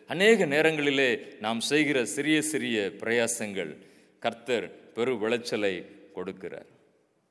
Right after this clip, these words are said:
அப்போஸ்தலர்கள் அதைத்தான் தெரிந்து கொண்டார்கள். ஒன்றே ஒன்று, இயேசு கிறிஸ்துவின் உயிர்த்தெழுதலை குறித்து நான்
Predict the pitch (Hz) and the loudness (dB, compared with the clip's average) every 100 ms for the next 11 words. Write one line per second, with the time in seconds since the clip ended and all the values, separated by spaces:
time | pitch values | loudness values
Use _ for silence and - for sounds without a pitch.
0 | _ _ _ _ _ - - 254 247 226 | _ _ _ _ _ -2 8 8 10 6
1 | 214 196 175 202 214 180 170 170 151 139 | 6 6 6 6 4 4 4 4 0 0
2 | 123 92 87 - - _ _ _ _ _ | -2 -2 -10 -20 -20 _ _ _ _ _
3 | _ - 190 277 302 285 240 202 151 117 | _ 4 6 10 12 12 10 6 0 -2
4 | - - 165 226 - 202 185 180 - 165 | -8 6 10 10 8 4 4 0 -2 -4
5 | 127 156 - 156 131 123 104 117 123 - | 0 -2 0 0 0 0 -4 -4 -6 -4
6 | 113 98 80 - - - _ 87 92 | -4 -4 -6 -18 -20 -20 _ -10 -10